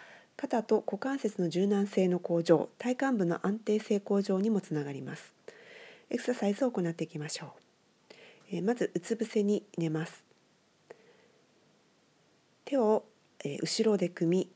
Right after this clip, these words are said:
足をまっすぐ拳幅に広げます。顔は、えー、左右どちらかに、えー、向きます。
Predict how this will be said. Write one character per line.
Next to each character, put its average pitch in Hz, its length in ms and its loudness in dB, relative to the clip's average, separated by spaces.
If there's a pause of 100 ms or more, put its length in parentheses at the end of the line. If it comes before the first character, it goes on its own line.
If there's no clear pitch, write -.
(100)
足 - 240 2
を 247 140 6
ま 180 100 2
っ 185 40 0
す - 260 -2
ぐ 208 120 4
拳 233 380 0
幅 185 220 0
に 175 140 2 (120)
広 151 260 -4
げ 143 60 -6
ま 143 160 -4
す。 - 180 -8 (560)
顔 262 300 0
は、 269 220 4 (240)
え 202 40 -2
ー、 196 40 -2
左 262 160 0
右 185 180 4
ど 190 100 0
ち 185 140 -4
ら 165 80 0
か - 180 -8 (120)
に、 240 240 -2 (100)
え - 560 -10 (460)
ー、 151 40 -2
向 151 60 -2
き - 160 -10
ま 143 140 -6
す。 - 180 -8